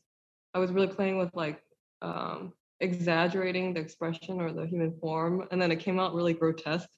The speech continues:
So, like, I, I would get questions about, like, "Oh, why are they so grotesque?" I'm like, "Oh, that was just my way of interpreting, like, like, how to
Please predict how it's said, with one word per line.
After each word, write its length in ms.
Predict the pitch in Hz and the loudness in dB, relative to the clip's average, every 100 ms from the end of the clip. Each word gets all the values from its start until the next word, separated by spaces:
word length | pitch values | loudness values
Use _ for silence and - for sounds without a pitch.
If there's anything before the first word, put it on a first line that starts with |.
| _ - _ | _ -20 _
So, 160 | - 180 | -2 0
like, 160 | 160 151 | 2 0
I, 40 | |
I 240 | 156 - 185 | -2 -2 0
would 120 | 170 | 2
get 140 | 170 | 0
questions 340 | - 165 165 180 | 0 -2 -2 -2
about, 140 | 160 | -2
like, 120 | 151 160 | -2 2
"Oh, 120 | 202 | 2
why 140 | 196 160 | 4 4
are 40 | |
they 80 | 180 | 2
so 180 | 175 180 | 0 0
grotesque?" 480 | 175 165 214 214 | 0 0 2 2
I'm 100 | 190 | 0
like, 180 | 160 156 | -2 -2
"Oh, 180 | 196 180 | 2 2
that 160 | 170 165 | 4 4
was 180 | 175 175 | 2 2
just 160 | 175 | -2
my 280 | 170 156 156 | 0 0 2
way 280 | 165 160 156 | 2 2 0
of 180 | 151 151 156 _ _ - | -2 -2 -8 _ _ -4
interpreting, 760 | 165 165 165 165 151 147 151 151 _ _ _ _ | -2 2 2 2 -2 -2 -4 -8 _ _ _ _
like, 280 | 135 123 - _ _ _ _ _ _ _ _ _ _ _ _ _ _ - | -10 -10 -10 _ _ _ _ _ _ _ _ _ _ _ _ _ _ -8
like, 300 | 156 - - _ - | -6 -6 -12 _ -10
how 340 | 170 165 165 | 0 2 2
to 220 | 165 170 | 2 -2